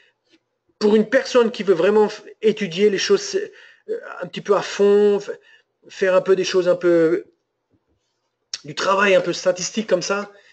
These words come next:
qui n'est pas très difficile comme je vous, je viens de l'illustrer, il faut la Nano Full. Donc il faut payer l'abonnement de la Nano Full.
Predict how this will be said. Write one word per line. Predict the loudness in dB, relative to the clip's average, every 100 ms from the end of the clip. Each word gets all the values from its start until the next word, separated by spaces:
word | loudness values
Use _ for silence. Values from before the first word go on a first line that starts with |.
| -8
qui | -4
n'est | -2
pas | -2
très | -2 -2
difficile | -2 -4 -4 -4 -2
comme | -2 0
je | -2
vous, | -2 -6 -8
je | -6
viens | -2 -2
de |
l'illustrer, | -2 -6 -8 -2 -2 -2 -10 _ _ _ -10
il | -6
faut | 2 2
la | 4
Nano | 2 2
Full. | -2 -8 -12 -6
Donc | -6 -6
il |
faut | -10 -4
payer | -2
l'abonnement | -2 -2 -2 -2
de | -4
la |
Nano | -6 -6
Full. | -8 -6 -4 -6